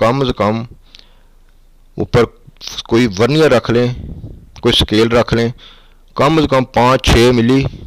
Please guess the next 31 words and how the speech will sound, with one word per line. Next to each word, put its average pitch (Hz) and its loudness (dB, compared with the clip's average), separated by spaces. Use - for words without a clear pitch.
वाल 107 2
ऊपर 98 -2
उठना 104 -2
चाहिए। 87 -6
अगर 107 2
उससे 120 2
कम 113 2
होगा 127 4
तो 113 2
ये 110 2
पिस्टन 107 -2
में 110 2
टकराएगा। 80 -2
ये 107 2
देखें, 135 0
ये 110 2
मैं 113 2
इसको 110 0
grind 101 2
कर 120 4
रहा 120 2
हूँ। 120 -2
ऊपर 117 0
से 117 2
grind 104 0
करने 107 2
के 107 2
बाद 104 2
इसको 107 0
check 98 0
करेंगे, 120 2